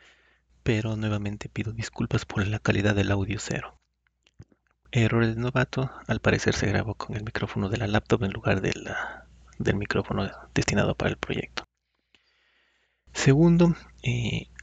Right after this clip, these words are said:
agradecer por el feedback, a pesar de que es un episodio cero, recibí algunas recomendaciones que espero ponerlas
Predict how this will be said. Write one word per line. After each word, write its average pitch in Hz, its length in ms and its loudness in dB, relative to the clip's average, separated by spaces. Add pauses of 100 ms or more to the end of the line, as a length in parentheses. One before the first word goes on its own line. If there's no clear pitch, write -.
(200)
agradecer 113 480 4
por 107 160 0
el - 60 -4
feedback, 139 440 2
a 107 60 4
pesar - 240 4
de - 80 -2
que - 300 -2
es 113 100 -2
un 120 140 -2
episodio 104 460 2
cero, 143 380 6 (1200)
recibí 104 440 2
algunas 98 340 4
recomendaciones 120 720 -2
que - 120 -4
espero 101 320 4
ponerlas 98 680 0